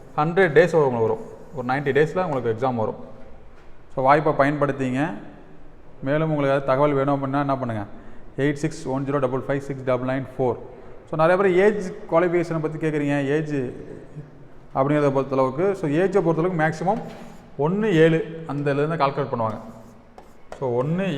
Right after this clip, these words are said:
ஏழு அப்புறம் நீங்க பிறந்திருக்கீங்க அப்படின்னா, so, உங்களுக்கு என்ன ஏஜ், ட்வென்டி செவன் ஆறு வந்து ட்வென்டி செவன் ப்ளஸ் டூ கொடுக்குறாங்க அப்படின்னா, கம்யூனிட்டிக்கு என்ன ரிசர்வேஷன், ஏஜ் ரிலாக்சேஷன் கொடுக்குறாங்களோ அது மட்டும் தான் கொடுப்பாங்க.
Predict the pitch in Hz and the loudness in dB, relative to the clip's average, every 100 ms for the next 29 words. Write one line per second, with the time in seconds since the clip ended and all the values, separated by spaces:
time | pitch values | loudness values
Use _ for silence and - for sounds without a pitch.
0 | 143 156 185 - - - - - - - | 6 6 4 0 -6 -14 -14 -14 -16 -6
1 | 139 - 190 190 - 190 - - - - | -4 6 6 6 2 -10 -12 -16 -18 -20
2 | - 147 143 139 143 156 151 135 135 131 | -12 -4 0 4 4 4 0 0 -2 -2
3 | 120 - - - - - - - 131 127 | -4 -10 -16 -18 -20 -20 -20 -8 -2 0
4 | 127 127 156 233 - - - - - - | 0 2 0 0 -6 -16 -18 -18 -20 -18
5 | - 151 143 156 147 160 180 160 139 131 | -4 0 2 4 4 4 4 4 4 4
6 | 151 147 156 - - - 143 156 165 156 | 2 2 -6 -12 -16 -6 -4 -2 4 6
7 | 160 160 - - - - - 143 147 147 | 6 2 -8 -12 -16 -10 2 4 4 2
8 | 156 165 151 156 165 160 156 143 - 165 | 0 2 2 2 2 2 4 0 2 2
9 | 156 - 143 147 139 127 120 139 233 - | 2 -2 -2 0 2 0 0 -2 -2 -4
10 | - - - - - - - - - 147 | -16 -18 -20 -20 -20 -20 -20 -14 2 4
11 | 175 214 208 202 190 165 180 160 180 165 | 4 4 6 8 6 6 4 4 2 2
12 | 165 151 - - - - - - - 139 | 0 -2 -6 -14 -16 -18 -16 -18 -10 0
13 | 156 151 151 151 - 131 131 131 170 160 | 0 4 2 2 -2 -4 0 2 4 4
14 | 135 135 147 131 127 127 | 2 2 2 0 0 0